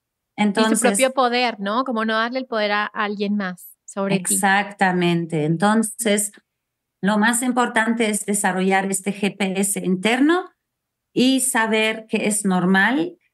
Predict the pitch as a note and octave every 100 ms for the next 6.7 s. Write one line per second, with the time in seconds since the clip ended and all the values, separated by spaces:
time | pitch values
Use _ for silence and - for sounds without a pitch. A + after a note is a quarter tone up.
0 | _ A3+ B3 G#3 G#3+ - - G#3 A3 A3
1 | A3 G#3 G3+ G3+ G#3 - G#3+ G#3+ G#3 G#3
2 | - F#3 F3+ F#3 - F#3+ G3 F#3+ F#3+ -
3 | F3+ F3+ F#3 F#3 F#3 G3 G3 G3+ F#3+ F#3+
4 | F#3+ F#3+ G3 - F#3+ F#3+ F#3+ - F#3 F#3
5 | E3+ E3 - E3+ E3+ E3+ F3 F3 F3+ E3+
6 | E3 - E3 D#3+ - -